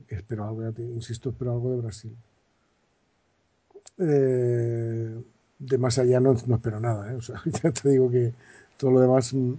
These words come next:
como es un, para mí es un campeonato que los que, digamos, alguna, de alguna manera animan el cotarro, que son los americanos, no se lo toman nada en serio, pues no me espero gran cosa de ellos. Por lo demás,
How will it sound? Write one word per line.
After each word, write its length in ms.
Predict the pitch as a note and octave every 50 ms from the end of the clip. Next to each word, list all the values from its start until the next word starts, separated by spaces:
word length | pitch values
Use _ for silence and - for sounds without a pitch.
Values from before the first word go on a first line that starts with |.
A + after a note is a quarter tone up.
| - -
como 180 | - C3+ C#3 C#3+
es 80 | C#3+ D3+
un, 240 | F#3+ F#3 F3+ D3+
para 160 | A#2+ D3 C#3 C#3
mí 80 | D3+
es 100 | D3+ C#3
un 200 | D3+ C#3+ C#3 C3+
campeonato 580 | A#2+ B2 C3+ B2+ A#2 C3 B2+ C3 B2 C3+ B2 A2+
que 240 | - A#2+ A#2 A2+ A2+ - _ _ _ _ _ _ _ _ _ _ -
los 300 | A#2+ C3+ B2+ B2 A#2 -
que, 300 | - - - C3 B2+ B2
digamos, 380 | A#2+ B2 B2 B2 C3 C3+ C3 A#2+ B2+ C3+ C3 C3 C3+ - - -
alguna, 400 | B2 B2 B2 B2+ C3+ C#3 C#3 C#3+
de 100 | C3+ C3+
alguna 200 | C3 C3 C3+ C3+
manera 420 | C#3 C#3 C#3 C#3 C3+ C3 B2+ C3
animan 300 | C3 B2 B2+ B2+ C3 C3
el 80 | C3 B2+
cotarro, 400 | A#2+ C3+ B2+ C3 C#3 C#3 C3+ A#2+
que 60 | A2+
son 140 | A2 A2+ A#2+
los 120 | A2+ G#2
americanos, 540 | B2 B2 A#2+ A#2+ A#2 B2+ B2 A#2+ A#2 A#2 - - _ _ _ _ _ _ _ -
no 140 | B2 A#2+
se 60 | A#2 B2
lo 40 | B2+
toman 300 | A#2 C3 B2 B2 A#2+ A#2+
nada 160 | A#2+ A#2+ B2
en 80 | B2 A#2
serio, 380 | - - B2+ B2 B2 C3 C#3 - _ _ _ _ _ _ _ _ _ _ _
pues 600 | - A#2+ A2+ A2+ A2 A2 G#2+ G#2+ G#2+ - - - -
no 240 | C3+ C3+ B2 B2
me 80 | A#2+ A2+
espero 240 | G2 A2+ A#2 A2 G#2+
gran 200 | G#2+ A2 G#2+ G#2
cosa 260 | G#2+ G#2 - A2 A2+
de 80 | A2 A2
ellos. 180 | G#2+ G#2+ A2 - _ _ _ _ _ _ _ _ _ _ _ _ _ - - - _ _ _ _ _ _ _ _ _ _
Por 100 | - C#3+
lo 100 | C#3+ D3
demás, 380 | D3 D3 E3 F3+ F3+ C#3 -